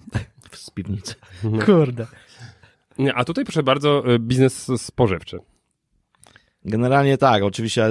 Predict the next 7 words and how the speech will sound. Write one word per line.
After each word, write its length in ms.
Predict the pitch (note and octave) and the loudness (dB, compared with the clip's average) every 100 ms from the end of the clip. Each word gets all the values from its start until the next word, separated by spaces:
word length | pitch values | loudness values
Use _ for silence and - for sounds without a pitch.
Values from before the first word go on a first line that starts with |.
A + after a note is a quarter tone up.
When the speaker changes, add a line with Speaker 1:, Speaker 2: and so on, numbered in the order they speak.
| A2+ | 2
Speaker 1:
wracając 400 | G#2+ G#2+ A2 G#2 | 0 -2 0 0
do 100 | G#2+ G#2+ G#2+ G#2 G#2 | 0 0 2 0 -2
wysokoprocentowych 880 | G2 A2 - G2+ G#2 G#2 G#2+ G#2 G2 | -4 -6 -6 -8 -8 -6 -6 -8 -6
napojów, 420 | G2+ G#2+ A2+ G#2 | -4 -2 -2 0
niestety 720 | G#2 F#2+ - - A#2 G#2 F#2+ F2 | 0 -2 -4 -2 0 2 0 -2
nie 140 | F#2 | -2
można 360 | F#2+ F2+ F2 | -2 -4 -4